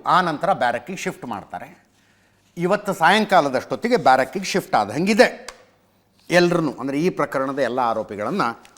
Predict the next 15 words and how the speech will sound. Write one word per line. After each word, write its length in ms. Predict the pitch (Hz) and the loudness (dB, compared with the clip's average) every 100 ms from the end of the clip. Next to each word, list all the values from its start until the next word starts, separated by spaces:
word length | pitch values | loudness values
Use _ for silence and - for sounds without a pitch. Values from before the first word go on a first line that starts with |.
| _ | _
ಒಂದೇ 280 | 185 202 208 | 2 4 4
ಬ್ಯಾರಕ್ನಲ್ಲಿ 600 | 151 123 104 113 127 240 | 4 0 0 -6 -2 -2
ಇಟ್ಟಿದ್ದಾರೆ. 680 | - 202 117 98 143 _ _ _ _ - | 0 0 0 -4 -10 _ _ _ _ -6
ಇವತ್ತು 560 | 156 214 220 247 262 - | -2 -2 -2 -8 -8 0
ಆಗಸ್ಟ್ 360 | 139 143 156 - | 0 0 -6 -8
ಫಿಫ್ಟೀನ್ತು 640 | 143 - 151 143 147 208 | -12 -10 -10 -8 -8 -8
ಯಾರು 560 | 156 117 117 101 90 - _ _ 90 _ 82 87 87 | -4 -4 -4 -12 -18 -20 _ _ -20 _ _ -20 -18
ಏನು 140 | 101 | -12
ವಿಸಿಟರ್ಸಿಗೆ 580 | 117 147 143 143 - 165 | -8 -8 -4 -6 -6 -8
ಅಲೋ 220 | 127 104 | -6 -6
ಇರೋದಿಲ್ಲ, 500 | 92 85 82 104 _ _ _ _ _ | -10 -16 -20 -20 _ _ _ _ _
ನಾಳೆನೂ 420 | 110 131 151 160 151 | -2 2 2 0 -4
ಇಲ್ಲ, 220 | 160 220 | -4 -6
ನಾಡಿದ್ದು 520 | 104 120 147 113 190 | -4 -4 -4 -6 -8
ಇಲ್ಲ. 160 | 104 | -8